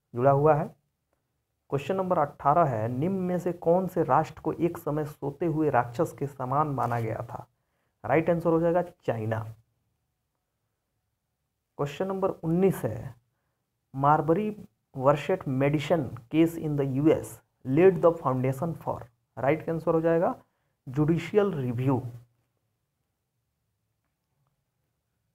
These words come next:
क्वेश्चन नंबर ट्वेंटी जो है मैच द फॉलोइंग है, इसमें जो है जॉन रॉल्स हैं,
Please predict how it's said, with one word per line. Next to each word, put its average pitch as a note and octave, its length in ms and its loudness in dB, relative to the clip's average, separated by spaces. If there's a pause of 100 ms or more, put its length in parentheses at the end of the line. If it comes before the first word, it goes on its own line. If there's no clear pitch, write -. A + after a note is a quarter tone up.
(500)
क्वेश्चन E3+ 300 -2
नंबर G3+ 260 2
ट्वेंटी F3 520 0
जो G3 140 4
है F3 140 4 (1080)
मैच D#3 340 4
द F3 140 4
फॉलोइंग E3+ 360 0
है, F3 160 -4 (880)
इसमें C#3+ 300 0
जो E3 120 2
है D#3+ 180 4
जॉन D#3 300 6
रॉल्स E3 340 6
हैं, E3+ 320 0